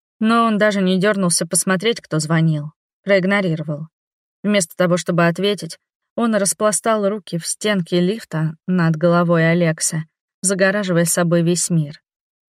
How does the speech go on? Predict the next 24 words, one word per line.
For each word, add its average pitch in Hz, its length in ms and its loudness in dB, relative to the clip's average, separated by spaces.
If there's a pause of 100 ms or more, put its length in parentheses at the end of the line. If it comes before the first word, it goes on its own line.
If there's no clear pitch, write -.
(160)
Его 202 300 2
горячее 196 480 2
тяжёлое 196 440 2
дыхание 180 540 0
с - 100 -2
примесью 185 560 0
дорогого 180 460 2
табака, 175 540 2
парфюма 175 640 -2
и 165 60 0
чего-то 190 360 -4
металлического 190 920 0 (340)
сразу 226 460 -2
же 202 120 -2
забило 190 500 2
ноздри 160 400 0
девушки. 160 640 -4 (840)
"Долго 180 440 2
ты 135 100 -12
ещё 147 200 -4
от 156 80 -8
меня 156 180 2
будешь 156 260 -2
бегать?" 156 440 -8